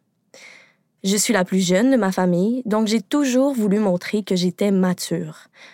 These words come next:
Je voulais toujours avoir raison. Mais derrière cette carapace d'ado « je sais tout »,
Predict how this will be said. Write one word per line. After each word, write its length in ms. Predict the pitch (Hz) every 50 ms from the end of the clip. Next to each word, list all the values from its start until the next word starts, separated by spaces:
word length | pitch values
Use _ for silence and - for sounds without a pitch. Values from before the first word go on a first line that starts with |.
| - _ -
Je 120 | 190 190
voulais 200 | 202 208 226 220
toujours 400 | 226 _ - 277 254 226 233 214
avoir 260 | 190 180 165 170 170
raison. 320 | 160 175 175 - - 185 175 _ _ _ _ _ _ _ _ - - - - _ _ _ -
Mais 180 | 202 202 196 196
derrière 500 | 185 214 220 208 202 202 202 226 247 -
cette 200 | - 202 185 -
carapace 500 | - 196 180 190 180 - 196 202 202 180
d'ado « 340 | 180 180 175 170 185 180 175
je 160 | 180 185 185 180
sais 200 | - - 180 175
tout », 280 | - - 240 277 302